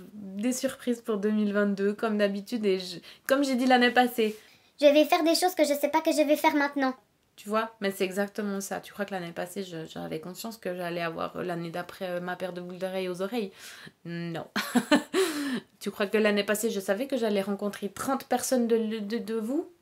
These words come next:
Speaker 1: Non <laughs> plus, non. Alors, il y avait des choses que je savais, mais alors, euh,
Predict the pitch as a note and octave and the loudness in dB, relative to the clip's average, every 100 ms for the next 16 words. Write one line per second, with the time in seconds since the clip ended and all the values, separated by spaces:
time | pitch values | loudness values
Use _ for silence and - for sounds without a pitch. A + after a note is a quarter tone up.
0 | _ - E3+ F3 G#3+ B3 D#3+ - B3+ G#3 | _ -10 -6 -2 4 4 4 4 6 6
1 | G3 G3+ C#4 C#4+ C4 G#3 F#3 G3 G#3 A3+ | 2 0 -6 -6 -8 2 6 6 6 2
2 | A#3+ C4 B3 A#3 A#3 G#3 G3+ A3+ A#3+ - | 0 0 0 0 2 4 4 2 -6 -14
3 | - F#3+ F3+ E3+ E3+ E3+ E3+ E3 E3 D3 | -12 -6 -4 -2 -2 -4 -6 -6 -6 -8